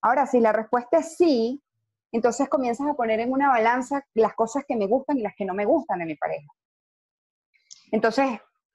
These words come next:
Iva, mi invitación contigo es quizás, eh, a que comiences como a quitar la mirada de esa pareja, y, y ya vamos a entrar en ese tema maravilloso que a Daya le gustó mucho,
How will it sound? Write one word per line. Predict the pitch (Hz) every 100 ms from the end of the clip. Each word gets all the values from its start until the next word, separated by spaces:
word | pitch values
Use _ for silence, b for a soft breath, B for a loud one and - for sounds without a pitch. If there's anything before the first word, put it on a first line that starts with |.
| -
Iva, | 269 254
mi | 226
invitación | 220 208 208 220 208
contigo | 247 247 262 254
es | 254 254
quizás, | 285 254 254 254 262 - _ _ _ -
eh, | 233 226 214 208 202 196 190 180 170 - _ _ _ _ _ _ _ _ _ _ _ _ _
a | - 226
que | 240 226 - - 226
comiences | 254 247 254 254 294
como | 294 254
a |
quitar | 233 214 214
la | 247
mirada | 262 214 214
de | 233 247
esa | 233 262
pareja, | 226 196 190 226 302 _ _ _
y, | - 202 -
y | 202
ya | 196
vamos | 196 240
a | 262
entrar | 220 196
en | 208
ese | 233 247
tema | 233 233
maravilloso | 240 240 196 185 185 185 220
que | 240
a | 196
Daya | 185 202
le | 233
gustó | 190 - 202
mucho, | 214 233 - 208